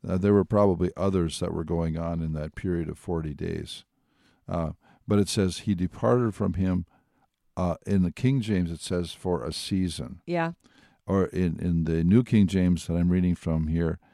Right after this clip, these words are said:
Speaker 1: it says, "He departed from him until an opportune time."
Speaker 2: Well, and
Speaker 1: He
Speaker 2: you
Speaker 1: always says, Okay, I'm going now, but I'll be back in some,
Speaker 2: some
Speaker 1: some
Speaker 2: more
Speaker 1: other way.
Speaker 2: hideous, insidious, undetectable way. And that's where it is, too. Sometimes the temptations are very blatant.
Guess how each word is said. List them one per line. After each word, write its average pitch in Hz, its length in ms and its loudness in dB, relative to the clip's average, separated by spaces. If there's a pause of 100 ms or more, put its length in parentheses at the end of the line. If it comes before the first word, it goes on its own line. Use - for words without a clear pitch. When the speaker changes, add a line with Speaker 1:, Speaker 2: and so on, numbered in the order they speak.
(220)
Speaker 1:
it - 60 -20
says, 82 260 -2
"He 95 140 -2
departed 95 520 0
from 87 200 0
him 87 220 2
until 87 480 0
an 85 200 -4
opportune 85 920 -8 (260)
time." 82 360 -4 (300)
Speaker 2:
Well, 208 280 0
and 151 80 4
Speaker 1:
He 117 80 10
Speaker 2:
you 107 80 10
Speaker 1:
always 127 320 8
says, 104 220 4
Okay, 101 340 2
I'm 92 220 2
going 117 400 6
now, 92 260 4
but 90 220 0
I'll 107 180 4
be 110 160 6
back 101 460 2
in 82 160 -2
some, 85 400 -4 (560)
Speaker 2:
some 233 220 2
Speaker 1:
some 220 100 6
Speaker 2:
more 190 180 8
Speaker 1:
other 160 100 4
way. - 240 4
Speaker 2:
hideous, 208 500 2
insidious, 190 920 -2
undetectable 165 840 -2
way. 170 240 -2
And 165 100 -2
that's 175 240 -4
where 175 140 -2
it 165 60 -2
is, 165 200 -2
too. 180 100 -12
Sometimes 214 400 -4
the 160 80 -4
temptations 170 680 -4
are 156 120 -2
very 165 320 0
blatant. 151 600 -4